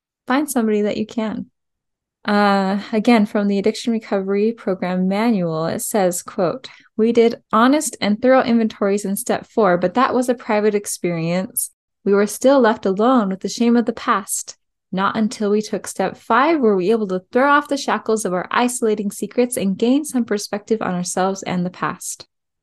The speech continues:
Once we honestly and thoroughly completed step five, we were left with nothing to hide. We outwardly demonstrated our desire to, quote, "give away all our sins,"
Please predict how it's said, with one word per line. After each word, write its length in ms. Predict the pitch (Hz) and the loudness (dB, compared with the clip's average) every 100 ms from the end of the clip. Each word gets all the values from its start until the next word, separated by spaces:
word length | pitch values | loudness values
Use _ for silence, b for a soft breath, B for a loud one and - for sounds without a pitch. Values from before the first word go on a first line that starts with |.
| _ | _
Once 200 | 208 214 | 0 2
we 100 | 233 | 2
honestly 500 | 202 220 240 - 269 | 4 4 2 2 2
and 140 | 269 | 2
thoroughly 340 | 226 190 196 220 | 2 0 0 0
completed 420 | 220 - 208 233 | -4 -6 -4 -4
step 260 | - 233 | -2 -4
five, 380 | 226 247 240 254 - _ | -2 0 2 0 -6 _
we 80 | - | 0
were 100 | 254 | 4
left 220 | 240 247 | 4 2
with 160 | 202 208 | -2 -4
nothing 500 | 202 214 214 214 214 _ | -6 -4 -2 -2 -4 _
to 80 | - | -10
hide. 420 | 220 180 156 - _ _ _ _ _ | -8 -6 -8 -8 _ _ _ _ _
We 100 | - | -4
outwardly 460 | - - 202 220 247 | 0 0 2 2 2
demonstrated 640 | 226 196 190 - 190 214 | 2 0 -2 -4 -4 0
our 80 | 208 | -2
desire 420 | 202 196 180 208 | -2 -2 -2 -2
to, 200 | 226 - | -4 -8
quote, 440 | 185 - 202 190 - | -12 -4 -2 -2 0
"give 160 | 208 | 2
away 300 | 226 220 208 - | 4 4 2 2
all 260 | 208 233 - | 2 2 2
our 160 | 240 | 0
sins," 720 | 233 - 170 170 208 226 - | -2 -4 -4 -2 -4 -4 -10